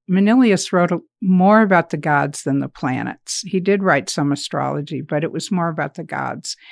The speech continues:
And so he was giving rulership to the twelve signs of the twelve Olympians, Artemis and Apollo and Hermes and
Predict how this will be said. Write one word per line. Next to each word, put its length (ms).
And 160
so 320
he 180
was 220
giving 400
rulership 680
to 120
the 100
twelve 360
signs 800
of 100
the 100
twelve 280
Olympians, 760
Artemis 560
and 120
Apollo 560
and 140
Hermes 640
and 220